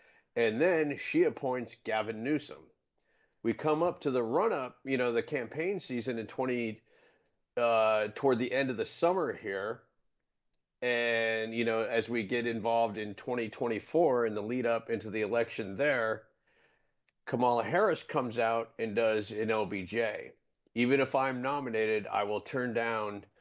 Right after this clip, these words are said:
the nomination for, to run as president of the United States," and ushers Gavin Newsom.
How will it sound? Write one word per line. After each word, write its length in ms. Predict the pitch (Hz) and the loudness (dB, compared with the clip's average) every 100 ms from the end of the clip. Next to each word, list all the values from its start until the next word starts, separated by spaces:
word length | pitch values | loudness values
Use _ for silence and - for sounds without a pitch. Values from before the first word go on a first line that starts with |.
| _ | _
the 100 | - | 0
nomination 840 | 107 113 110 110 110 104 107 101 101 - _ _ _ | 2 2 0 0 0 -2 -4 -4 -10 -14 _ _ _
for, 640 | - 110 104 98 95 92 - | 2 4 4 2 0 -2 -4
to 100 | 117 | -2
run 280 | 101 113 110 | 0 0 0
as 180 | 98 92 | -4 -8
president 480 | - 104 104 101 | -4 -2 -2 -6
of 60 | - | -6
the 100 | 104 | -4
United 360 | 101 98 98 87 | -2 -2 -4 -6
States," 560 | - 95 95 90 - - - | -4 -2 -2 -4 -12 -20 -4
and 180 | 107 104 | -2 0
ushers 500 | 101 - 104 92 - - | -2 -2 -4 -4 -8 -4
Gavin 360 | 95 87 87 | 0 0 -4
Newsom. 300 | 85 82 - | -12 -14 -16